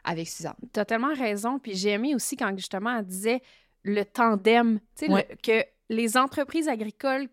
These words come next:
Speaker 2: qui étaient les plus prospères ou qui, les mieux gérées, c'était souvent un tandem fort.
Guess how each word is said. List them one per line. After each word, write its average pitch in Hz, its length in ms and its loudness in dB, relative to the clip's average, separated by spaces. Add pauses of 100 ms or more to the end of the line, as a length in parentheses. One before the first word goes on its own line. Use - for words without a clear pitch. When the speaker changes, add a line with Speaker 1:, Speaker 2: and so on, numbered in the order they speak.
Speaker 2:
qui - 120 -8
étaient 233 300 -4
les 226 180 -2
plus 277 140 -2
prospères 240 880 -2
ou 208 380 -6
qui, - 160 -14
les 208 160 -4
mieux 254 180 0
gérées, 233 540 -2
c'était 214 220 -8
souvent 247 440 -4
un 208 120 -2 (180)
tandem 220 600 -2
fort. 233 520 0